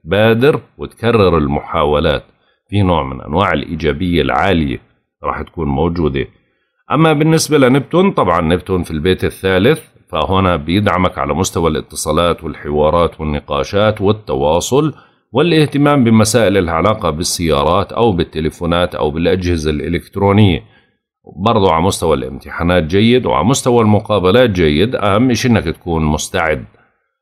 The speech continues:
أما بالنسبة لأورانوس، أورانوس في البيت الخامس وهو اللي بيجيب المفاجآت، وبما إنه بتراجع فمفاجآته حادة جدًا،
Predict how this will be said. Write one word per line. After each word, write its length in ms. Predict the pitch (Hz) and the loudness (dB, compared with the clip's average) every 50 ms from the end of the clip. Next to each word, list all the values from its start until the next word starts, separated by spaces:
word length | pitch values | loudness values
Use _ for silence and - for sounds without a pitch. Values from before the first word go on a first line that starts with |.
| _ _ _ - - | _ _ _ -4 0
أما 220 | 143 170 170 165 | 2 4 4 4
بالنسبة 460 | 156 160 160 160 165 151 - 139 147 | 4 4 4 2 2 2 0 2 2
لأورانوس، 680 | 143 139 131 80 117 131 135 147 147 165 180 - - 117 | 4 4 4 4 4 4 4 4 4 4 2 2 0 0
أورانوس 440 | 120 131 113 110 104 98 - - | 0 2 4 4 2 2 0 -2
في 60 | - 85 | -6 -6
البيت 320 | 82 71 82 87 - 95 | -4 -2 -2 -2 -2 -4
الخامس 560 | - - - 92 95 104 113 143 156 - - | -10 -10 -6 -2 0 2 2 2 2 2 0
وهو 200 | 110 101 127 143 | 2 2 4 6
اللي 140 | 131 123 123 | 6 6 4
بيجيب 340 | 107 104 90 101 117 120 113 | 4 2 2 2 2 4 4
المفاجآت، 1120 | 95 87 82 82 73 - - 98 92 90 80 87 80 65 62 76 82 87 104 - - - - - - | 4 2 2 0 -2 -4 -2 -2 -2 0 0 -2 -4 -4 -2 -2 0 2 2 0 0 -4 -10 -10 -6
وبما 440 | 87 92 85 113 123 123 123 104 | -6 -2 0 2 4 4 4 2
إنه 200 | 98 110 101 90 | 2 2 2 2
بتراجع 580 | 76 76 - - 92 101 107 107 107 117 127 101 | 0 -2 -2 -2 0 2 2 2 2 2 0 0
فمفاجآته 960 | 98 - 90 90 92 90 - - 101 101 90 90 87 - 101 110 107 - 87 | 0 0 0 0 0 0 0 0 0 0 0 0 -2 -2 0 -2 -2 -2 -6
حادة 460 | - - - 104 107 98 87 82 90 | -8 -6 -4 -2 -2 -2 -2 -2 -2
جدًا، 560 | 90 78 82 85 73 76 73 78 76 69 64 | -2 -2 -2 -4 -4 -4 -2 -2 -2 -2 -4